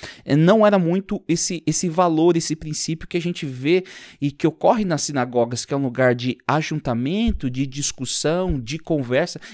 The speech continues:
e de compreensão. A pessoa falava, e aí com,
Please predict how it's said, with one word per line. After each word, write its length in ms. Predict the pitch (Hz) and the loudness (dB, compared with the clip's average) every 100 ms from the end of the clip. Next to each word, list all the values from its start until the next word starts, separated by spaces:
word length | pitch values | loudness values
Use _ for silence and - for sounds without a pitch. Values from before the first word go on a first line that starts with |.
| - | -10
e 80 | 143 | -8
de 120 | 156 | -8
compreensão. 720 | - 175 190 220 202 202 170 | -8 -6 -2 -2 -2 -2 -4
A 40 | |
pessoa 260 | - - 147 | -4 -6 -8
falava, 520 | - 220 160 156 151 156 - - - - | -6 -4 2 0 0 -6 -10 -20 -18 -2
e 100 | 110 | 2
aí 380 | 135 135 147 135 | 4 4 0 -2
com, 200 | 135 | -4